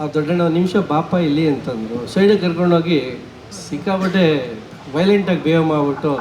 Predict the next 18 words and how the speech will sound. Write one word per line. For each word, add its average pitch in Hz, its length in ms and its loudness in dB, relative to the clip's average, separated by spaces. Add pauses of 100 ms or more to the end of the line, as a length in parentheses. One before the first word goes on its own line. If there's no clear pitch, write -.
(540)
"ನಿಮ್ಮ 160 160 2
ಅಣ್ಣ 185 160 4
ಅಷ್ಟು 165 200 2
ದೊಡ್ಡ 160 200 4
ಹೆಸರಿದೆ, 170 520 4
ನನ್ನ 147 140 0
ಮಗನೇ 165 280 2
ಒಂದು 147 280 0
ಚಿಕ್ಕ 175 340 -4
ಕಾಮಿಡಿ 175 340 2
ಡೈಲಾಗ್ 165 280 2
ಹೇಳಕ್ಕೆ 156 340 0
ಬರಲ್ವ, 147 220 0
ನೀವೆಲ್ಲ 135 240 -2
ಏನಕ್ಕೆ 165 400 0
ಬರ್ತೀರಾ?" 151 300 2
ಅಂತೆಲ್ಲ 143 320 -2
ಬೈದರು. 123 760 -4